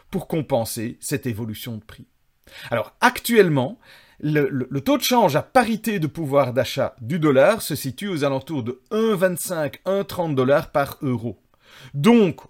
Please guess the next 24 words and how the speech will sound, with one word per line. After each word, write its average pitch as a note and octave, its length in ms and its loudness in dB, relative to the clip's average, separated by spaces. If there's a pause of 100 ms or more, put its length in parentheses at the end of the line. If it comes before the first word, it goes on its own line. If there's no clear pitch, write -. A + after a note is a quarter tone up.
(140)
au F#3 140 -2
taux G#3 560 4
de A#2 180 2
marché D#3+ 540 2
du C3 120 0
moment, C#3 500 2
un C3 160 -4
zéro A2 240 -6
cinq, B2+ 260 -6
je G#2 80 -6
vous G2 120 -8
le F#2+ 60 -8
rappelle, A#3 420 4 (260)
le F3 180 6
dollar C#3+ 540 6
est B2+ 100 -2
donc D#3+ 280 0 (100)
cher D3+ 640 2 (220)
par E3 160 4
rapport D3+ 280 -2
à D3 60 -2
cette B2+ 180 -4
valeur A#2 280 -2
d'équilibre. G#2+ 500 -12